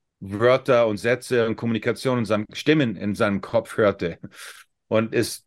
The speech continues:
ist es dir, ist erst dann drauf gekommen, dass, dass der J-Rod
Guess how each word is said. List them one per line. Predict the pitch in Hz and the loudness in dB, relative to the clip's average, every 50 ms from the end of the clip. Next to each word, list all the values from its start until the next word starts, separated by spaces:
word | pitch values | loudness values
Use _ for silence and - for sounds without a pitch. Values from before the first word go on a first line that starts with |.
| _ _ - | _ _ -6
ist | - 120 113 117 | -4 -4 -2 -2
es | 117 101 | -4 -2
dir, | - 131 123 123 | 0 0 0 2
ist | 107 123 120 107 - | 2 0 0 0 0
erst | - 123 123 123 123 - | 2 2 2 2 2 -2
dann | 131 120 117 | -4 -2 0
drauf | 107 117 120 117 | 2 2 2 0
gekommen, | - 110 - 127 123 120 120 113 | -2 -4 -4 -4 -2 -2 0 0
dass, | 110 113 107 - - - - - _ _ _ _ _ _ | 0 0 0 -2 -8 -14 -14 -18 _ _ _ _ _ _
dass | - 120 110 - | -2 -2 2 2
der | 127 113 | 2 2
J-Rod | 98 127 123 127 131 123 120 117 117 117 117 110 | 4 4 4 6 6 6 6 6 4 4 2 2